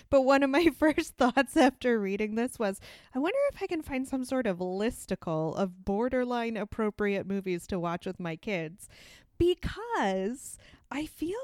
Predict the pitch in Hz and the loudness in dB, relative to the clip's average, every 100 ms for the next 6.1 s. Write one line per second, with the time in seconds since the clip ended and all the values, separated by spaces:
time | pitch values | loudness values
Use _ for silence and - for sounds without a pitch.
0 | 453 262 254 - - - 240 330 - 220 | -2 0 -2 -6 -10 -2 0 2 0 -2
1 | 233 196 180 180 - 196 214 196 196 220 | -2 -2 -2 -2 -6 -2 -2 -2 -4 -4
2 | 254 - - - 180 208 - - 180 196 | -6 -8 -14 -8 -4 -4 -6 -6 -4 -4
3 | - - 175 180 185 170 170 175 170 160 | -8 -8 -4 -2 -4 -4 -6 -6 -4 -6
4 | - 208 202 - - 208 190 - 196 180 | -4 -4 -4 -8 -10 -6 -6 -4 -4 -4
5 | 175 - 170 165 175 190 226 247 269 277 | -8 -10 -8 -6 -6 -6 -6 -4 -6 -8
6 | 294 | -10